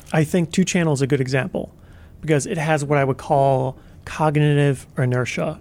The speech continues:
in a considerable amount. You see people that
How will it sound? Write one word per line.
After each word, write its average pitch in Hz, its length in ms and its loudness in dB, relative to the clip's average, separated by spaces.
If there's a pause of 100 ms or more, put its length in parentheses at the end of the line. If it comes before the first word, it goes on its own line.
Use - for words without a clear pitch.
in 131 100 -2
a 120 40 -2
considerable 156 760 0
amount. 135 380 -4 (800)
You 160 220 4
see 190 240 2
people 156 500 0
that 135 420 -2